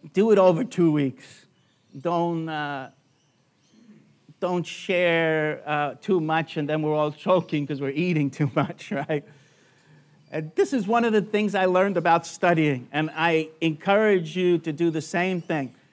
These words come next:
Study this much, but share ten percent of what you study. So the mistake that I made when I was younger in the Lord is I studied this much, and then I tried to share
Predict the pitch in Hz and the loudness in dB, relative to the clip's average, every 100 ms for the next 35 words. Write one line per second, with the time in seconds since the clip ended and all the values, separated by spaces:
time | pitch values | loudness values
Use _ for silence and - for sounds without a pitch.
0 | _ - - - - 214 285 285 262 277 | _ -20 -18 -4 2 4 4 2 6 6
1 | 269 - 202 151 208 214 - - - _ | 6 2 2 4 2 -2 -10 -14 -20 _
2 | _ _ _ _ 175 175 - - 226 226 | _ _ _ _ 0 0 -2 -2 2 4
3 | 214 196 - - - 202 180 196 - 202 | 4 4 0 -8 -4 -2 0 -4 -2 -2
4 | 175 147 - - _ _ _ _ 151 156 | -2 -4 -8 -20 _ _ _ _ -4 -2
5 | 156 156 147 - - 151 135 120 - _ | -4 -4 -6 -4 0 2 2 -4 -12 _
6 | _ _ - 175 175 175 170 - 202 226 | _ _ -2 2 4 2 0 -2 0 0
7 | 220 196 185 208 214 190 185 170 - _ | 0 2 4 2 2 0 0 -2 -8 _
8 | _ - 160 156 170 147 165 185 175 160 | _ -8 -4 0 0 2 0 0 0 0
9 | 135 - _ 156 160 151 147 139 139 127 | -2 -10 _ -4 -2 -2 -2 -2 -2 -4
10 | - _ _ _ 160 160 165 160 - 185 | -10 _ _ _ -4 0 0 -2 0 0
11 | 180 156 214 254 208 220 233 - - - | 0 2 0 0 -2 -2 0 -4 -12 -20
12 | _ _ - 165 180 175 165 - 190 185 | _ _ -10 -8 -4 -4 -4 -2 -2 -2
13 | 165 - 190 | -6 -4 -2